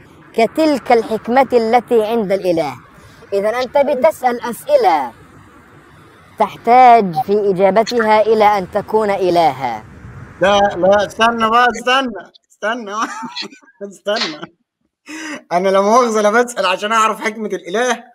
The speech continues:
Speaker 2: ولا بتطلب إن يبقى عندي حكمة. أنا بسألك يا ابن دين الكلب، أنت بتعمل فيا كده ليه؟ بس كده، ده هو ده مغزى السؤال والله. <laughs>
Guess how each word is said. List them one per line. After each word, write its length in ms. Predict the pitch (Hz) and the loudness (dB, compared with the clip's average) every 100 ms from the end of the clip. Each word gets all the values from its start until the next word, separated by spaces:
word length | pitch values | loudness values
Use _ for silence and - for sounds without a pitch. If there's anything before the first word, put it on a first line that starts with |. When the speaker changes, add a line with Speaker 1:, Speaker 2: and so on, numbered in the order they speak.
| _ _ _ - | _ _ _ -2
Speaker 2:
ولا 180 | 180 190 | 0 2
بتطلب 520 | 190 185 214 233 208 | 0 -2 -4 -2 -2
إن 120 | 202 | -2
يبقى 180 | 190 196 | -2 -2
عندي 160 | 220 | 0
حكمة. 280 | 208 233 220 202 | -2 -2 -6 -4
أنا 140 | 214 | -2
بسألك 440 | 220 208 202 233 202 | -2 -2 -2 -2 0
يا 160 | 214 | -2
ابن 260 | 233 220 220 | -2 -2 -4
دين 140 | 226 | -2
الكلب، 540 | 240 220 240 262 254 - 240 | -2 -2 0 0 -2 -4 -2
أنت 260 | 269 247 | -2 -2
بتعمل 460 | - 254 247 247 214 | -4 -2 0 -2 2
فيا 160 | 247 | 2
كده 260 | 240 403 233 | 2 -2 -2
ليه؟ 200 | 208 196 - - | -2 -4 -8 -6
بس 440 | 214 285 277 226 | 0 0 -2 -6
كده، 300 | 262 269 233 | -2 0 0
ده 120 | 214 | 0
هو 220 | 233 269 262 | 2 4 2
ده 100 | 262 | 0
مغزى 280 | 269 254 | -2 -4
السؤال 420 | 220 214 220 226 196 | -10 -8 -6 -4 -6
والله. 240 | 196 190 | -8 -10
<laughs> 300 | 214 - _ | -12 -14 _